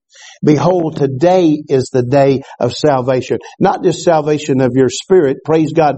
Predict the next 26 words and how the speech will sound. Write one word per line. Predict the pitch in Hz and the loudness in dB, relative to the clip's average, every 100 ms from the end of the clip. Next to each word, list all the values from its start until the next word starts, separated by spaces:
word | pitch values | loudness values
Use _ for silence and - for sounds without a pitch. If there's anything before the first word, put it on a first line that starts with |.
| - | 0
for | 196 165 | 0 2
that, | 117 - - - | -2 -4 -8 -6
but | |
salvation | 143 180 180 170 175 175 151 | -2 0 0 0 -2 0 0
of | 139 | 2
your | 143 | 0
soul, | - - 208 156 107 95 - | 0 -2 -2 -2 -6 -10 -10
salvation | - 170 165 175 170 160 | 0 0 2 -2 0 0
of | 143 | 2
your | 147 | 0
body, | 151 175 185 113 95 - - | 2 2 0 -4 -14 -20 -6
salvation | - 175 170 175 170 156 | 0 0 0 -2 0 0
of | 131 | 0
your | 135 | -2
promises | - 180 190 165 131 117 117 | -2 -2 0 -2 -6 -6 -4
that's | 127 - | -4 0
been | 139 131 | -2 0
gave | 160 180 147 | 2 2 2
unto | 127 117 | 0 -2
you. | 110 110 95 _ _ - | -6 -8 -12 _ _ -2
Amen? | 139 147 170 190 160 _ _ _ _ _ _ _ _ _ _ _ - | 0 2 0 -2 -10 _ _ _ _ _ _ _ _ _ _ _ -2
Would | 160 | 0
you | 160 | 0
come | 160 202 | 0 0
this | 196 170 | 0 -2
morning | 170 180 190 190 | 0 0 0 -4